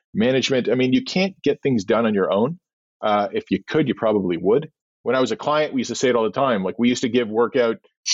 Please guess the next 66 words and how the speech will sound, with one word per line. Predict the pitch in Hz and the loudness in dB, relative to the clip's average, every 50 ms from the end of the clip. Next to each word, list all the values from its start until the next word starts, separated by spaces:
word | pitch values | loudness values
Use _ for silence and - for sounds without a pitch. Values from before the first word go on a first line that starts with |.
| - - _ _ - | -2 -2 _ _ -4
to | - 127 | -2 0
agencies, | 120 123 135 156 151 - 156 160 143 | 0 2 0 0 0 0 0 0 2
and | 131 | 0
we | 120 | -2
took | - 147 147 | -2 -2 0
a | |
lot | 135 139 156 | 2 2 4
of | 147 | 4
work | 147 147 143 - | 2 2 0 0
in-house. | 143 127 131 190 196 123 - - - - - _ - | -6 -4 -2 0 0 0 -2 -4 -8 -10 -12 _ -4
We | 123 | 0
were | 131 135 | 0 2
just | 139 139 156 | 2 2 0
like, | 147 - - _ _ - | 0 -2 -2 _ _ -6
"I, | 110 113 - - | -6 -6 -4 -4
I | 123 135 143 | -4 -4 0
know | 156 165 165 | 0 0 0
how | 165 175 | 2 0
to | 175 | -2
do | 131 131 160 190 190 | 0 0 0 0 0
some | - - 143 113 | 0 0 0 0
of | 101 | 2
this | 90 90 - - | 0 0 -2 0
work. | 90 87 - - - | 2 2 2 0 -2
Why | - 101 101 101 117 | -6 -2 0 2 2
are | 135 143 | 2 2
we | 143 139 131 139 _ - | 2 0 0 -4 _ -14
hiring | - - 113 123 127 131 135 127 | -6 -2 0 0 2 0 0 0
agencies | 131 135 131 131 113 - - 76 73 - | 0 2 2 0 -2 -2 -4 -6 -6 -4
when | - 90 | -4 -2
we | 90 90 | -2 -2
can | - 95 | -4 -2
do | 95 95 | 0 2
it | 101 101 | 2 2
ourselves?" | 101 - - 131 107 69 55 - - - | 2 0 0 0 0 -2 -4 -8 -4 -2
Right? | 87 92 113 | 0 0 0
And | 135 120 | 0 -2
so | - 127 117 107 - - - - - - - | 0 0 0 0 0 -6 -18 -18 -18 -16 -12
if | - 123 | -4 -2
you | 147 | -2
kinda | 147 185 190 170 | 0 0 -2 2
look | 156 160 151 | 0 0 0
at | 165 160 | 2 0
it | 160 156 - | 0 0 -2
through | 151 143 143 135 | -2 -2 0 2
the, | 131 131 127 120 113 117 _ _ _ _ _ _ _ - | 2 2 2 2 0 -2 _ _ _ _ _ _ _ -4
"if | - 127 120 - | -4 -4 -4 0
they | 135 151 170 | 0 -2 0
can | 165 196 175 156 | 0 -2 -2 2
do | 165 165 | 2 2
it | 165 165 | 2 0
themselves, | 147 120 - - 127 120 117 104 | -4 -4 0 0 0 0 0 0
they | 113 110 | 0 0
will" | 98 92 98 107 110 131 147 151 | 0 2 0 2 2 2 2 4
lens, | 156 151 170 185 190 220 220 - - - _ _ _ _ _ - | 2 2 0 0 -2 -4 -4 -4 -8 -8 _ _ _ _ _ -2
um, | 120 117 110 110 110 110 110 110 - | 0 0 2 2 0 -2 -4 -4 -6
I | 104 | -4
think | - 123 110 117 | -2 -2 0 0
you | 113 95 | 0 0
can, | - 104 95 95 98 | 2 0 0 0 0
you | 117 | 0
know, | 101 90 85 | 0 0 0
be | 92 107 101 | 2 0 -2
better | 90 - 117 113 107 98 | -2 0 0 0 0 0
for | - - 110 110 113 117 | -2 0 0 2 2 2
it | 123 120 | 0 -2